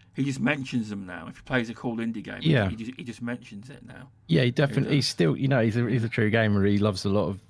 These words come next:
Speaker 2: different stuff. I know what he means, and, you know, he's, he's, he's looking at his,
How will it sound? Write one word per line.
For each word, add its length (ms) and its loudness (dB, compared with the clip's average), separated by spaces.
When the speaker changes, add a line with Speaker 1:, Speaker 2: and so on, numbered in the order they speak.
Speaker 2:
different 360 -4
stuff. 320 0
I 120 2
know 160 4
what 80 4
he 60 4
means, 400 2
and, 180 4
you 60 2
know, 140 4
he's, 520 -2
he's, 280 -2
he's 200 -4
looking 260 2
at 80 2
his, 420 0